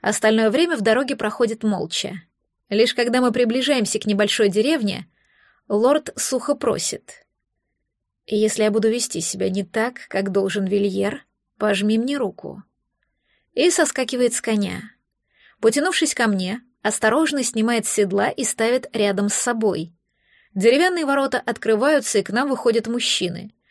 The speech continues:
Впереди старец, за ним трое среднего возраста. В руках самого младшего поднос с кувшином и тканевым свёртком. До обоняния доносится кисловатый аромат свежеиспечённого хлеба. «Мир вам!» —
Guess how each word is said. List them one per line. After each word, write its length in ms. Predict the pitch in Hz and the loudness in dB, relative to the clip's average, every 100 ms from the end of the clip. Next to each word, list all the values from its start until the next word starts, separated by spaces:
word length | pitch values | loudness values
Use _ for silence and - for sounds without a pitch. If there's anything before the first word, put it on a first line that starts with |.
| - - | -20 -20
Впереди 500 | - - 254 262 311 | -4 2 2 4 2
старец, 760 | 302 - 208 190 240 - - - _ - | 0 -2 -2 0 -4 -4 -8 -12 _ -8
за 240 | 196 220 | 0 2
ним 280 | 208 254 349 - _ | 2 0 -4 -12 _
трое 380 | 214 214 277 311 | 2 2 2 -2
среднего 580 | - - 214 196 196 214 | -6 2 2 2 0 0
возраста. 600 | 247 196 185 160 - - 220 - _ _ _ - _ | 2 0 0 -6 -8 -8 -12 -18 _ _ _ -20 _
В 100 | 208 | 2
руках 280 | 285 381 349 | 2 2 2
самого 380 | 339 311 277 254 | 2 2 0 0
младшего 420 | 214 - - 240 | -2 -2 -2 0
поднос 420 | 233 214 311 320 | 2 0 0 -2
с 80 | - | -2
кувшином 580 | 269 - - 185 220 285 | -4 -2 -2 -2 -2 -4
и 160 | 226 | -6
тканевым 500 | - 220 214 214 226 | -4 -2 0 2 0
свёртком. 720 | 226 285 226 - - 175 170 _ _ _ _ - | -2 -2 -2 -4 -10 -10 -10 _ _ _ _ 0
До 180 | 220 | 4
обоняния 460 | 220 220 262 339 311 | 6 4 2 0 0
доносится 540 | 247 240 254 233 - | 2 2 0 -2 -6
кисловатый 600 | 220 220 208 196 254 294 | -2 -2 2 2 2 0
аромат 320 | 226 202 233 226 | 0 2 0 -2
свежеиспечённого 920 | 226 247 262 - 190 214 190 190 226 | 0 0 -2 -4 -4 -2 -2 -4 -6
хлеба. 520 | - 233 185 170 - _ _ _ _ _ _ _ _ _ _ | -2 -2 0 -4 -10 _ _ _ _ _ _ _ _ _ _
«Мир 360 | 190 208 226 294 | -2 0 0 2
вам!» — 400 | 294 226 180 | 0 0 -2